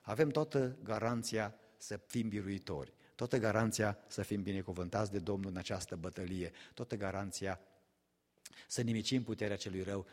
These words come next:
și să domnească în noi și în casele noastre, în biserica Domnului, binecuvântările lui Dumnezeu, puterea lui Dumnezeu. De aceea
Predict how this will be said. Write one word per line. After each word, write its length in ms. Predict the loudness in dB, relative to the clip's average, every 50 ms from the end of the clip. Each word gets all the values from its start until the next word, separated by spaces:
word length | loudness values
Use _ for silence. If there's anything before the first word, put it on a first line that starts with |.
| -12 -4
și 140 | 0 2
să 160 | 2 4 4 4
domnească 480 | 4 6 6 6 4 2 2 2 2
în 180 | 4 4 4 6
noi 220 | 6 6 6 6
și 160 | 4 2 0
în 80 | 0 0
casele 380 | 0 0 0 0 0 -2 -2 -2
noastre, 340 | -2 -4 -4 -4 -4 -4
în 80 | -4 -2
biserica 480 | 0 2 4 4 4 4 4 2 2 2
Domnului, 460 | 4 4 4 4 4 4 2 2 0 -2 -10 -18 -18 -20 -14 -8
binecuvântările 840 | -4 -4 -2 -2 -4 -4 -6 -6 -6 -4 -4 -4 -2 -2 -2 -2 -2
lui 140 | -2 -4 -4
Dumnezeu, 460 | -4 -4 -6 -6 -6 -4 -4 -6 -6
puterea 400 | -6 -6 -8 -4 -2 -2 -2 -2
lui 100 | -4 -6
Dumnezeu. 400 | -6 -6 -6 -6 -6 -6 -8 -8
De 100 | -8 -4
aceea 360 | 0 2 4 4 4 2 0